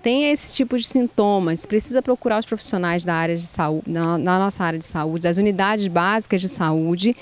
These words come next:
Eles estão, todos os profissionais são capacitados para tratar, cuidar e diagnosticar hanseníase,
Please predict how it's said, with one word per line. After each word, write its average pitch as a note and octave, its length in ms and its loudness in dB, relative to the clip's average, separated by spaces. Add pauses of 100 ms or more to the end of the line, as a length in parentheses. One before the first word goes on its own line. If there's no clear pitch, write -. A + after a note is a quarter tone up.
(280)
Eles F#3+ 220 2
estão, G#3 280 -2
todos B3+ 460 2
os A#3 80 -4
profissionais F#3+ 460 0
são F#3+ 100 0
capacitados A#3+ 680 -2
para F3+ 240 -2
tratar, G#3 560 0 (320)
cuidar G#3 580 0
e C#4+ 160 2
diagnosticar C4 800 0
hanseníase, A#3 960 4